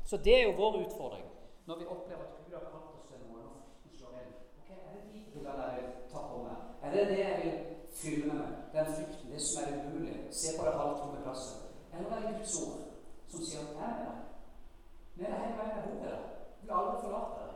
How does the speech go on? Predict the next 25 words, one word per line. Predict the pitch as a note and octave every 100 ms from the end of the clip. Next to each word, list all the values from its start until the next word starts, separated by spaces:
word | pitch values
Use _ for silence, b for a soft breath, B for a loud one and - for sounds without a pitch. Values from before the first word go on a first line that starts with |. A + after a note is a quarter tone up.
| - -
Jeg | E3+
vil | G3
åpne | G3 -
døren | F3+ F#3+ F#3+
for | G#3 G#3+
deg. | - - - - - - - - - - - E3+
Jeg | G3
skal | F#3+ F#3+
tråkke | - G#3 - G#3+
på | G#3 -
skorpioner, | G#3 G3+ F3 E3+ E3
og | D#3+ D3+
jeg | D#3
skal | - -
ikke, | F3 E3+ E3 -
jeg | D#3 -
skal | -
ikke | - -
ta | -
skade | - -
av | -
deg. | - - - - - - - - - -
Jeg | -
skal | G3
gå | F4